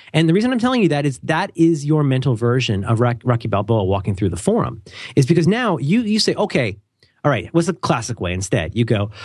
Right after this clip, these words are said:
"We're gonna talk about new directions and enterprise solutions." Uh, okay, so I'll start by making a slide that says, "New directions and enterprise solutions." <laughs>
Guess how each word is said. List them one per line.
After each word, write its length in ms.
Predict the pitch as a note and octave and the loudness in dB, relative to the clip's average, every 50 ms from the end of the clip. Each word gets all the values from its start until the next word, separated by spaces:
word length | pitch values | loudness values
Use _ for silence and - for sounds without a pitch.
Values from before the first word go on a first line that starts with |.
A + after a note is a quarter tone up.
| - - - - - - - - _ _ - | -14 -14 -14 -14 -16 -18 -20 -20 _ _ 2
"We're 520 | C#3 B2 A#2 A2 - G#2+ G#2+ G#2+ G#2 G#2 | 4 4 4 4 2 2 2 2 2 2
gonna 180 | G2 G#2 G2+ A#2+ | 2 4 2 4
talk 240 | - D3 C#3 B2+ | 4 2 2 2
about 300 | C3 B2 A#2+ A#2+ B2 A#2 | 2 2 2 2 2 2
new 100 | A2+ C3+ | 2 2
directions 480 | C3 B2 A#2+ A#2+ C3 A#2+ - C#3 A#2+ G#2 | 2 2 2 0 0 0 0 0 0 0
and 80 | A2+ A2 | 0 0
enterprise 400 | A2 A2+ A2 - A2+ G2+ G2 - | 0 -2 -2 -2 -2 -2 -2 -2
solutions." 640 | - G#2+ G#2 G#2+ G#2+ - - F#2 E2+ E2 - - - _ _ _ _ _ _ _ _ - | 0 2 2 2 2 2 0 -2 -2 -4 -6 -6 -8 _ _ _ _ _ _ _ _ -2
Uh, 480 | C3 B2+ A#2+ A#2 A#2+ A#2+ A#2 A#2 - - _ - | 0 0 2 0 0 0 -2 -4 -6 -10 _ -4
okay, 220 | C#3 B2+ - - | -2 -2 0 -2
so 160 | - - C3+ | 0 0 -2
I'll 40 | A2+ | -2
start 240 | - - F#3 F3 - | 0 -2 -2 0 2
by 60 | E3 | 2
making 280 | D3+ D3 C3+ C#3 C#3 B2+ | 0 2 0 0 -2 -2
a 40 | |
slide 460 | A2+ - B2+ A#2 A2 F#2 E2+ E2 D#2+ - _ _ | 0 0 0 0 0 -2 -4 -6 -8 -14 _ _
that 120 | - B2 - | -4 -4 0
says, 280 | - C3+ A#2 A2+ A#2 - - - _ | 2 0 0 0 -4 -10 -18 -14 _
"New 240 | - A#2+ C3+ F3 F#3+ | 4 4 6 6 6
directions 460 | E3+ F#3 F3 D#3+ - - A2 F#2+ A2+ | 4 2 0 0 -2 -4 -4 -2 0
and 100 | C3 C3 | 0 2
enterprise 400 | C3+ C#3 C#3+ - C#3+ C3 B2 A#2+ | 2 0 0 0 -2 -2 -2 -2
solutions." 640 | - - B2 C3 B2+ A#2+ - E2+ C#2+ - - - _ _ _ - | -2 0 0 0 0 0 -4 -8 -8 -12 -16 -16 _ _ _ -2
<laughs> 100 | C3+ | -2